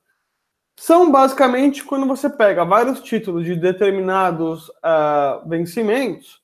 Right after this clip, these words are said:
e, em tese, a curva de juros tem que ser assim, ou seja, os juros que esses títulos vão pagando, quanto maior o prazo, maior tem que ser,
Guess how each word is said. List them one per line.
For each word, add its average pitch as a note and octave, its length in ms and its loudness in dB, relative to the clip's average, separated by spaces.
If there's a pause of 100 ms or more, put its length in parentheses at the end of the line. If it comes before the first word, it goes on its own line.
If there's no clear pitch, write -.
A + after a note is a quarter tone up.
(480)
e, D#4 480 2 (440)
em E4+ 140 4
tese, C4 460 4
a A#3+ 100 0
curva B3+ 300 2
de A#3 80 -2
juros C4+ 320 0
tem C#4 200 -4
que C4+ 80 -14
ser C#4+ 120 -4
assim, C4 400 -6
ou F#3 80 -2
seja, D#3 500 -8 (320)
os G#3+ 240 2
juros C4+ 320 2
que - 120 -2
esses A3 320 2
títulos F3+ 400 -8
vão A3 200 0
pagando, A3+ 440 0
quanto A3+ 300 -6
maior A#3 280 2
o A#3 120 -6
prazo, A3 340 -2
maior A#3 380 0
tem C4+ 180 -6
que C#4+ 80 -12
ser, A#3+ 360 -2